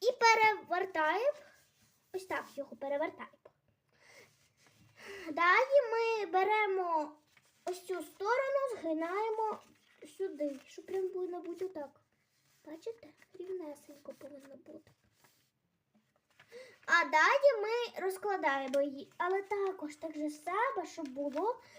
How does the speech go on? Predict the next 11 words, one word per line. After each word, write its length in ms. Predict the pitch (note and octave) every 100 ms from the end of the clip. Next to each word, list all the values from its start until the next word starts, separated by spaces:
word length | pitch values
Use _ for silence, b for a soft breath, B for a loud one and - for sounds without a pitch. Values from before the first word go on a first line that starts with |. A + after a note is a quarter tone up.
| C#5 B4+
ну, 60 |
прям... 280 | A#4+ A#4 A4+ A4+ _ -
Ой, 100 | D4 - - -
отак. 560 | B3+ - B3+ - _ B B B B B
Рівнесенько, 920 | F4+ F#4 F4+ E4 F4 G4 G4 F4 F4 D#4
прямо 320 | F#4 F#4 F#4
так 220 | G4+ A4
рівнесенько, 640 | G4 G#4 G#4+ C#5+ C5+ B4 A4+
прирівнесенько, 960 | G#4+ G#4 G#4 G4+ G4+ G4 F#4 D4+ C#4 D4
щоб 180 | C#4+
було. 420 | C4 C4+ C4+ C4